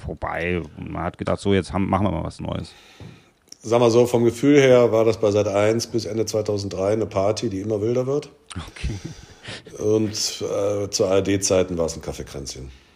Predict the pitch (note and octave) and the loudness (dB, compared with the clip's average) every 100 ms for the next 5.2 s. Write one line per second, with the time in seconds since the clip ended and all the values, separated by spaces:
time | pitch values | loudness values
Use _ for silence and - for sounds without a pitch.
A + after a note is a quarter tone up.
0 | _ _ - - - - - - - - | _ _ -2 -2 -2 -4 -4 -4 -10 -10
1 | - - - _ _ _ _ _ _ _ | -10 -8 -12 _ _ _ _ _ _ _
2 | _ _ _ - G#3+ - - - - - | _ _ _ -8 -8 -4 -6 -6 -14 -4
3 | - - - - - - - - A3 F3 | -4 -4 -8 -6 -6 -8 -14 -8 -6 -8
4 | C3 A2 C3+ A#2 - G#2 - A#2 C3 C3 | -2 2 4 2 -2 -12 -2 0 2 4
5 | A#2+ B2+ | 4 2